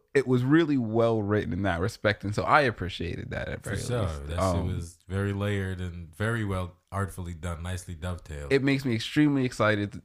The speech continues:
Speaker 1: uh, for a season three. Like, I, I think it was really good. And in this quarantine time, that is definitely a pick right there. You gotta take some time to watch
Speaker 2: Definitely.
Speaker 1: that season one and season
Speaker 2: That's
Speaker 1: two.
Speaker 2: binge worthy, worthy for sure.
Speaker 1: Oh, yeah.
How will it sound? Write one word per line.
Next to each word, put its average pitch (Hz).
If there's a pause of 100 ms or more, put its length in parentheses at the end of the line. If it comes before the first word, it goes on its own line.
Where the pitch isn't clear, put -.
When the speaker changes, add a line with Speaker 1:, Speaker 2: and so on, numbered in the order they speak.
Speaker 1:
uh, 92
for 98
a 92
season 107
three. 104
Like, 95 (360)
I, 127
I 147
think 113
it 110
was 101
really 98
good. 98
And 107
in 117
this 131
quarantine 165
time, 170 (280)
that 135
is 113
definitely 104
a 87
pick -
right 87
there. 87
You 104
gotta 92 (140)
take 104
some 92
time 92
to 92
watch 92
Speaker 2:
Definitely. 80
Speaker 1:
that 85
season 95
one 90
and 92
season 85
Speaker 2:
That's 95
Speaker 1:
two. 95
Speaker 2:
binge 120
worthy, 110 (240)
worthy 92
for 87
sure. 82 (100)
Speaker 1:
Oh, 113
yeah. 85